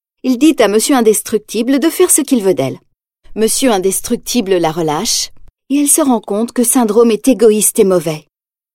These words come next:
Elle libère alors Monsieur Indestructible.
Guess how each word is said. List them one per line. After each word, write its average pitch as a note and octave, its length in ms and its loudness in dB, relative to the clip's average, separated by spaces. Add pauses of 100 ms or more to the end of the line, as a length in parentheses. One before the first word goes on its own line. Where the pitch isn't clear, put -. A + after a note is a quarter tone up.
(580)
Elle C4+ 180 6
libère D#4 320 4
alors A#3 300 2
Monsieur A#3+ 320 2
Indestructible. F3+ 800 -2